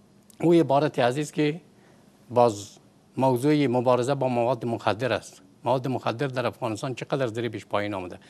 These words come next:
در صورتی که بالا رفته. اینا مسائل است که آمریکایا دقیقاً، یعنی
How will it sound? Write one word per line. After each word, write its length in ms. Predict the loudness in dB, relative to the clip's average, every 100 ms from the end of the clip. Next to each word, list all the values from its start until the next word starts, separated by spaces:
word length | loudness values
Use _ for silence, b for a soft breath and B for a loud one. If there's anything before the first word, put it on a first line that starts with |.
| B
در 80 | -12
صورتی 300 | -10 -8 -10
که 120 | -8
بالا 300 | -4 -2 0
رفته. 360 | -2 -4 -8 -16 -18 _ _ _ B B B -6
اینا 500 | 0 4 4 4 -2 -10 b b -6
مسائل 520 | -4 0 2 2 2
است 160 | -2 0
که 340 | 2 2 0 -4 b b b _ _
آمریکایا 840 | 8 8 6 -2 0 2 4 2
دقیقاً، 800 | 0 -2 -2 -6 -8 -2 0 0 -6 -18 _ _ _ _ _ -20 -6
یعنی 460 | 0 2 2 0 -6